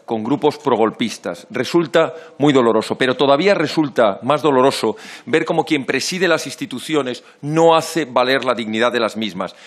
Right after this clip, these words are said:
Porque tener que escuchar en esta comisión nada menos que acusar de torturas sistemáticas a la Guardia Civil y hablar de presos políticos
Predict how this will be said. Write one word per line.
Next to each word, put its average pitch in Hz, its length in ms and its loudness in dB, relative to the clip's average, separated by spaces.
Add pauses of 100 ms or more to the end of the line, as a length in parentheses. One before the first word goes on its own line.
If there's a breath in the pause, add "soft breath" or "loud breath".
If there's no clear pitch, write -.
(160 loud breath)
Porque 139 240 -2
tener 175 280 0
que 202 100 -2
escuchar 165 580 0
en 156 140 0
esta 165 320 -2
comisión 127 760 0 (240 loud breath)
nada 180 300 2
menos 190 460 -2 (200 loud breath)
que 160 260 2
acusar 160 680 0
de 196 120 2
torturas 196 580 0
sistemáticas 156 840 -2
a 143 60 2
la 127 80 4
Guardia 175 340 2
Civil 123 420 -4
y 131 40 6
hablar 160 240 2
de 196 80 -2
presos 180 320 -4
políticos 131 580 0